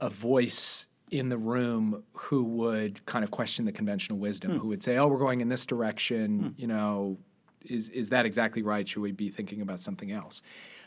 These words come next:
Speaker 1: And, um, there was one example where he had a particularly knotty policy problem, and he called me into his office and he said, you know, "I want you to write a memo on this," not really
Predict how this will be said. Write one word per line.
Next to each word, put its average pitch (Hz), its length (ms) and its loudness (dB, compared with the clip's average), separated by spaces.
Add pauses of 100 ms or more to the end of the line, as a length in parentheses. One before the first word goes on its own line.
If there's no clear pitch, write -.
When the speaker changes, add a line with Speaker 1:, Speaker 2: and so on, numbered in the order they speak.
(120)
Speaker 1:
And, 139 280 -2 (100)
um, 123 460 0
there 143 220 6
was 127 640 2
one 139 280 6
example 110 880 2
where 107 720 0
he - 260 -4
had 107 160 -2
a 101 60 -2
particularly 110 680 -2
knotty 107 360 2
policy 101 480 -2
problem, 101 640 -4 (480)
and 120 80 0
he 120 60 2
called 123 260 6
me 120 80 2
into 113 160 2
his 104 140 -2
office 104 480 -2
and 110 80 -2
he 104 80 0
said, 104 560 -4 (160)
you 117 120 -4
know, 107 140 0
"I 98 80 -2
want 120 260 0
you 120 60 0
to 110 60 -2
write 107 180 -2
a 98 40 0
memo 113 320 -2
on 98 180 -6
this," 98 400 -4 (360)
not 165 280 2
really 147 600 6